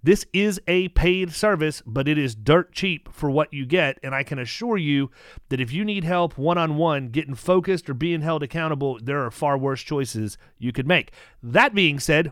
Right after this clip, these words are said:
we're gonna give you some of the free stuff that you're probably not executing anyhow, 'cause you just listen to this 'cause you like the way we sound. I don't know. That's what I was told. Ni-, I've, I've been told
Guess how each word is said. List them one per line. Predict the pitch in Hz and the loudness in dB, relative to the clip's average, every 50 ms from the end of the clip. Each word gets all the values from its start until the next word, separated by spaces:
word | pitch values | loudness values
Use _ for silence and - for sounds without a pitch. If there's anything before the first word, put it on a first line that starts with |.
| - - | -4 -4
we're | 196 277 | -2 -2
gonna | 311 196 | -2 -2
give | 131 147 180 185 | -2 -2 -2 -2
you | 190 | -2
some | - - 214 214 202 | -2 0 0 0 0
of | |
the | 170 - | -2 -2
free | - 180 202 233 | -2 -4 -4 -4
stuff | 233 - - 185 165 - | -4 -2 0 0 0 0
that | - - | -4 -10
you're | - 117 | -10 -4
probably | - 147 143 135 135 | 0 2 4 4 4
not | 131 135 127 127 | 2 2 2 2
executing | 135 131 - - 123 - 156 151 139 135 127 147 | 0 -2 -2 -8 -10 -4 -2 -2 -2 -2 -2 -2
anyhow, | 208 226 147 139 139 180 190 | -2 -2 -2 0 0 -2 -2
'cause | - - 156 147 - 151 | 0 -2 -2 -2 -2 -6
you | 151 | -6
just | 196 175 135 | -6 -6 0
listen | 147 180 185 - 180 180 | 0 0 0 0 -4 -2
to | 170 | 0
this | 175 185 180 | 0 0 0
'cause | - - 139 135 | -2 -8 -8 -6
you | 143 | -4
like | 143 160 170 151 - | -2 -2 -2 -2 -2
the | 165 | -2
way | 160 160 160 | -2 0 0
we | 147 143 | 0 -2
sound. | 127 - - 151 131 101 87 80 - - _ _ _ _ _ _ - | -4 -4 -2 -2 -2 -2 -4 -6 -12 -18 _ _ _ _ _ _ 2
I | 175 190 | 2 4
don't | 180 165 156 | 4 2 2
know. | 151 151 151 | 2 2 4
That's | - - 185 - - - - 160 165 - | 4 2 0 0 0 4 4 4 6 6
what | 175 170 160 | 6 6 6
I | 151 151 | 6 6
was | 151 - - | 4 4 4
told. | - 165 135 - - 104 110 | 4 4 4 2 0 -2 -2
Ni-, | 131 139 - | -2 -2 0
I've, | 147 156 180 185 - - | 2 2 2 0 0 2
I've | 156 180 - | 4 6 6
been | 233 233 220 | 6 4 2
told | - - 185 175 - - | 2 4 6 6 6 6